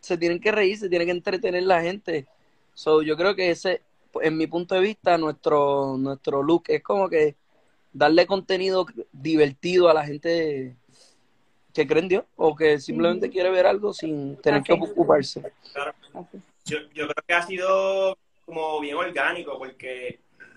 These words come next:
Speaker 3: incluso ha sido hasta sorpresivo para nosotros tres, porque, pues, nosotros queríamos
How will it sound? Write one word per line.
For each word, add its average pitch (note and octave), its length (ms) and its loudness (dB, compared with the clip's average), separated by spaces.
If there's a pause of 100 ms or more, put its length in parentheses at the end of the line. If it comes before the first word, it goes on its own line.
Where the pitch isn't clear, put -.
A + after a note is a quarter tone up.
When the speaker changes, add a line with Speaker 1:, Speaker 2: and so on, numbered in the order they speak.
(480)
Speaker 3:
incluso G3 220 2
ha D#3+ 160 6
sido E3 200 -2
hasta G#3 180 -4
sorpresivo F#3 500 -10
para F#3+ 160 -4
nosotros E3+ 460 -10
tres, F3 260 -10
porque, C#3 560 -10 (120)
pues, F3+ 160 0
nosotros F3 440 -4
queríamos E3+ 880 -4